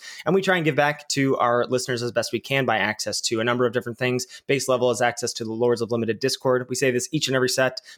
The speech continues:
but this is the time to get in on the Discord if you're interested. Um, it's just really hopping and popping. Lots of people posting tons of,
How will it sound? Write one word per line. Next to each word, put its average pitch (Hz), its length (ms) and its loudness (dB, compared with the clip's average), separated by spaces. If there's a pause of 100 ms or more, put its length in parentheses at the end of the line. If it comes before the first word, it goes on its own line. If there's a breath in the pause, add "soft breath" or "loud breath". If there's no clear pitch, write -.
but 120 120 -4
this 160 260 -2
is 139 180 0
the 120 80 0
time 123 340 2
to 117 100 -6
get 107 260 -2
in 113 180 0
on 110 180 0
the 110 60 -2
Discord 113 440 -4
if - 140 -10
you're 107 140 -2
interested. 113 480 -2 (200 loud breath)
Um, 107 240 -2
it's 107 160 -8
just - 200 -8 (160)
really 135 400 2
hopping 120 320 -2
and 110 80 -6
popping. 113 320 0
Lots 113 320 0
of 117 40 -12
people 120 240 -8
posting 110 520 -6
tons 117 260 -6
of, 110 140 -6